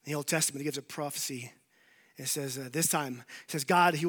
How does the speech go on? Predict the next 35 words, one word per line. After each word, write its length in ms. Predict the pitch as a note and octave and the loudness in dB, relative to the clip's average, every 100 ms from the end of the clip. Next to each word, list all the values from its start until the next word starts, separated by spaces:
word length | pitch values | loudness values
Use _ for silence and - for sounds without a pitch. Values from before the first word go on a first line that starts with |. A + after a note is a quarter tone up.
| F#3+ | -2
he 240 | D#3+ D3 F3 | -2 -2 0
says, 160 | D3+ | 2
"I 80 | E3+ | 4
will 120 | F3 | 4
not 220 | F3 E3+ | 2 2
write 220 | D#3 F3+ G3+ | 2 2 2
my 160 | D#3+ | 0
words 460 | D3 D3 E3 D#3 D3+ | 0 0 -2 -2 -6
on 160 | C#3 | -8
stone 320 | C#3 - D3 C#3 | -6 -6 -8 -8
tablets. 580 | C#3 C#3+ B2 - - - - - - | -10 -12 -12 -8 -8 -10 -18 -20 -16
There 120 | C3+ | -16
will 120 | C3 - | -14 -10
come 180 | D#3 | -8
a 60 | C#3+ | -8
day 400 | C3 C3 G#2+ G2 - - - | -6 -6 -6 -10 -16 -20 -12
I 80 | - | -12
will 180 | A#2 A#2+ | -10 -14
write 220 | C3 C#3+ - | -10 -10 -10
my 140 | B2+ A#2+ B2 | -14 -14 -14
words 400 | C#3 C3 A#2+ C#3+ | -14 -12 -8 -8
in 140 | A#2+ | -8
your 100 | G2 | -14
heart. 540 | - - - - - - _ _ _ _ _ _ _ _ _ _ _ _ _ _ _ _ _ _ _ _ _ _ - - - - - - _ - - - - | -16 -16 -18 -14 -14 -14 _ _ _ _ _ _ _ _ _ _ _ _ _ _ _ _ _ _ _ _ _ _ -20 -20 -20 -20 -20 -20 _ -20 -16 -10 -6
That 100 | D#3 | 0
my 240 | E3 F#3 | 4 8
Spirit 800 | F3+ - G3 F#3 D3+ A2+ - - _ - - | 8 6 2 2 0 -4 -8 -10 _ -20 -12
within 500 | D3+ D3+ - G3+ A3+ | -8 -8 -4 -2 -2
you 260 | G3+ C#3 A2+ | -2 -6 -8
will 220 | A#2+ C#3 | -10 -10
reveal 560 | C#3 D3+ A#2 D#3 E3 D3+ | -6 -6 -4 -2 -2 -4
my 220 | C3 A#2+ - | -8 -10 -6
nature 320 | D3+ D#3 C3 | -6 -4 -6
to 160 | - A#2 | -6 -12
you. 240 | A2 G#2 | -16 -18